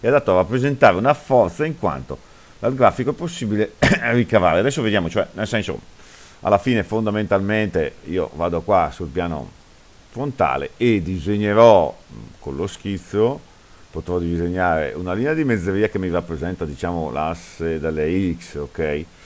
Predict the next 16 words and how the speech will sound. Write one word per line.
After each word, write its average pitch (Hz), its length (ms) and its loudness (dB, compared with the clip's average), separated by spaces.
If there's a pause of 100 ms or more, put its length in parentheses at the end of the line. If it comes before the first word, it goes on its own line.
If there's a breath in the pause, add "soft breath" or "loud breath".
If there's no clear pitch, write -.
(380 loud breath)
Poi 120 200 2
potrei 98 440 0
disegnare, 95 880 2 (840)
questa 69 240 -10
la 65 100 -8
dobbiamo 65 400 -10 (200)
mettere 67 580 -10
orizzontale, 62 1000 -10
se 65 120 -12
no, 60 260 -12 (540 soft breath)
ok, 73 600 -6
e 104 160 -4
potrei 120 440 0
disegnare 95 920 0
un'altra 85 500 -4
retta 98 680 -2